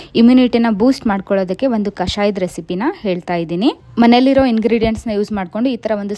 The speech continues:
ಸಿಂಪಲ್ ಆಗಿರೋ ಕಷಾಯನ ಮಾಡ್ಕೊಳ್ಳಿ. ವೈರಲ್ ಇನ್ಫೆಕ್ಷನ್ಸ್ ಎಲ್ಲ ಕಡಿಮೆ ಆಗ್ತಾ ಬರುತ್ತೆ, ಹಾಗೆ ನಿಮ್ಮ ಇಮ್ಯುನಿಟಿನೂ ಬೂಸ್ಟ್ ಆಗುತ್ತೆ. ನಾನಿಲ್ಲಿ ಒಂದು ಎರಡು ಕಪ್ಪಷ್ಟು ಕಷಾಯ ಮಾಡ್ತಾ ಇದ್ದೀನಿ. ಹಾಗಾಗಿ ಒಂದು ಹತ್ತರಿಂದ ಹನ್ನೆರಡು ಮೆಣಸು ತೊಗೊಂಡಿದ್ದೀನಿ, ಎರಡು ಲವಂಗ ತೊಗೊಂಡಿದ್ದೀನಿ.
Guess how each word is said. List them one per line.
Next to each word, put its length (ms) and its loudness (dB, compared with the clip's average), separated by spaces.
ಸಿಂಪಲ್ 340 -2
ಆಗಿರೋ 200 -4
ಕಷಾಯನ 560 -6
ಮಾಡ್ಕೊಳ್ಳಿ. 400 -4
ವೈರಲ್ 300 2
ಇನ್ಫೆಕ್ಷನ್ಸ್ 580 -8
ಎಲ್ಲ 140 -2
ಕಡಿಮೆ 320 -4
ಆಗ್ತಾ 280 -10
ಬರುತ್ತೆ, 320 -6
ಹಾಗೆ 240 0
ನಿಮ್ಮ 200 2
ಇಮ್ಯುನಿಟಿನೂ 480 -2
ಬೂಸ್ಟ್ 320 -6
ಆಗುತ್ತೆ. 300 -4
ನಾನಿಲ್ಲಿ 380 6
ಒಂದು 180 2
ಎರಡು 220 4
ಕಪ್ಪಷ್ಟು 420 -6
ಕಷಾಯ 240 -4
ಮಾಡ್ತಾ 260 -6
ಇದ್ದೀನಿ. 200 -2
ಹಾಗಾಗಿ 400 0
ಒಂದು 200 -2
ಹತ್ತರಿಂದ 440 -4
ಹನ್ನೆರಡು 340 -2
ಮೆಣಸು 320 -4
ತೊಗೊಂಡಿದ್ದೀನಿ, 500 -4
ಎರಡು 300 -2
ಲವಂಗ 280 -2
ತೊಗೊಂಡಿದ್ದೀನಿ. 560 -6